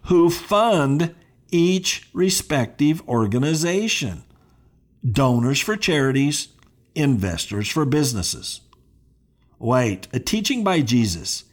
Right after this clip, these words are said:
is really important to insert here. Quote, "Why do you see the speck that is in your brother's eye,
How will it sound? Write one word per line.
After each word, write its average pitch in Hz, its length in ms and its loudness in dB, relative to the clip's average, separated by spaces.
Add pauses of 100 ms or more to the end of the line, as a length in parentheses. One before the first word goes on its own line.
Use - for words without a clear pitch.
(220)
is 127 320 0
really 113 520 2
important 107 640 -2 (320)
to 110 220 -2
insert 98 600 -2
here. 80 360 -14 (460)
Quote, 170 400 2
"Why 262 180 2
do 381 80 -4
you 262 120 0
see 196 180 0
the 127 120 0
speck - 680 -4 (360)
that 156 160 2
is 147 200 2
in 143 160 4
your 127 120 4
brother's 135 540 2
eye, - 400 -6